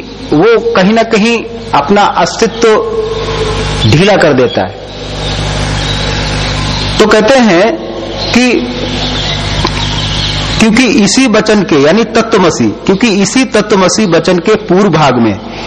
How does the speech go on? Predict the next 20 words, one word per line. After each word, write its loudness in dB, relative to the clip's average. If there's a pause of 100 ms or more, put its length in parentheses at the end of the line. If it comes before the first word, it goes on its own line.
(140)
इस 2
सारे 4
स्थूल 2 (340)
और 4
सूक्ष्म 0
जगत 2
में 2
कारण 2
संबंध 2
से 2
परमात्मा 2
का 0
ऐतदात्म्य 2 (100)
कथित 0
है, -8 (840)
अर्थात 2
उसका 2 (280)
अंतर्यामी 4
रूप 2
से 4